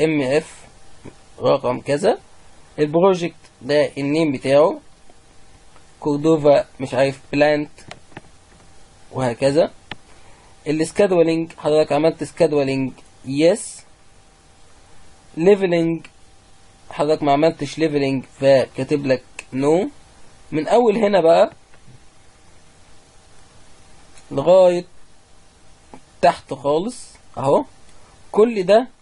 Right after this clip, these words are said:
السكادول option اللي في البرنامج. حضرتك كان في مجموعة من السكادول اوبشن في الجنرال ومجموعة في الادفانسد. تمام، حضرتك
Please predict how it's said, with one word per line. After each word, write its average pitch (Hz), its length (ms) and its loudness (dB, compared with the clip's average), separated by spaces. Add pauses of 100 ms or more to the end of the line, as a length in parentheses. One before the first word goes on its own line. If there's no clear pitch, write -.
السكادول 156 800 -2
option 202 460 -2 (920)
اللي 160 160 0
في 160 120 -2
البرنامج. 147 420 0 (1120)
حضرتك 156 380 2
كان 139 160 -4
في 160 220 -6
مجموعة 147 480 0
من 131 220 -4
السكادول 143 600 -2
اوبشن 135 360 -6 (200)
في 135 60 -6
الجنرال 175 560 2 (400)
ومجموعة 139 960 -2 (220)
في 147 60 -6
الادفانسد. 165 680 -2 (720)
تمام، 165 420 0 (2250)
حضرتك 175 540 0